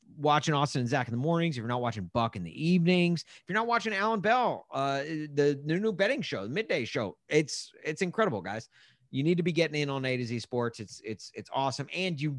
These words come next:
get great sports content, arguably some of the best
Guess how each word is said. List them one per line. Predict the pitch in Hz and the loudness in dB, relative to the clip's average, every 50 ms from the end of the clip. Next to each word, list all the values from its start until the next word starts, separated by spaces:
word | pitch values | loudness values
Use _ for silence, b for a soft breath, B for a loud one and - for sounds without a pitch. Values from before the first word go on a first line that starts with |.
| 113 - | -6 -2
get | - 147 151 156 - - | 0 2 2 2 0 -6
great | - - 123 123 127 147 139 131 135 - | -12 -10 -8 -4 -2 -2 -2 -4 -6 -10
sports | - - - 117 110 120 123 120 113 - | -14 -14 -14 -12 -10 -8 -8 -8 -8 -10
content, | - - 110 110 107 95 - 92 82 - - - | -14 -14 -10 -10 -10 -10 -12 -12 -14 -14 -8 -2
arguably | 139 160 175 160 147 160 165 160 139 | 0 0 0 0 -2 -2 -4 -2 -2
some | - 156 | -2 -4
of | 151 | -4
the | 139 120 | -4 -4
best | - 143 135 123 | -4 -4 -4 -4